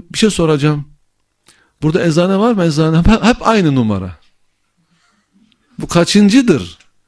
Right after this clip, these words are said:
Ben artık gördüm, "Tamam, uzak, uzak dur," diyorum, "tamam." <laughs> "Gelme, uzak dur," diyorum. Kaç defadır yalan söylüyor. "Eczane var mı?" diyor.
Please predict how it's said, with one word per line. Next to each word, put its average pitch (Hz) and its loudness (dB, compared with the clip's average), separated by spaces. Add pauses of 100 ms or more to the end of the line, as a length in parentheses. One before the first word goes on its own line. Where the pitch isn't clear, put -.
(1000)
Ben 165 0
artık 190 -2
gördüm, 220 2
"Tamam, 196 2
uzak, 175 -2
uzak 170 0
dur," 123 0
diyorum, 117 0
"tamam." 131 0 (1040)
<laughs> - -20
"Gelme, 180 0
uzak 147 -2
dur," 107 -6
diyorum. 101 -6 (800)
Kaç - -4
defadır 165 0
yalan 135 2
söylüyor. 98 -2 (760)
"Eczane 170 0
var 277 0
mı?" 196 -2
diyor. 170 -4